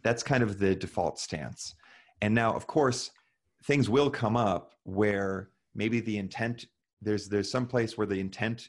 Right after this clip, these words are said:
in, in the sh-, in the work that was shaped is, is, is just unclear. Um, or there could be something that comes up that's very surprising,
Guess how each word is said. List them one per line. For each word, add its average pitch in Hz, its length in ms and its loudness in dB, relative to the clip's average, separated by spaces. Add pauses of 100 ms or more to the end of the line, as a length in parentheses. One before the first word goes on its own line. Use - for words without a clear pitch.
in, 101 240 -6
in 101 120 -6
the 98 60 -4
sh-, - 220 -16
in 101 100 -8
the 98 60 -6
work 101 260 -4
that 104 100 -6
was 95 120 -8
shaped 104 400 -6
is, 95 260 -14
is, 92 320 -10
is - 140 -14
just - 160 -12
unclear. 120 680 -6 (600)
Um, 95 420 -4 (280)
or 110 520 2
there 104 160 2
could 123 260 -2
be 110 180 -2
something 107 540 -4
that 98 140 -8
comes 104 260 -6
up 95 160 -4
that's - 180 -12
very 113 200 -2
surprising, 98 760 -6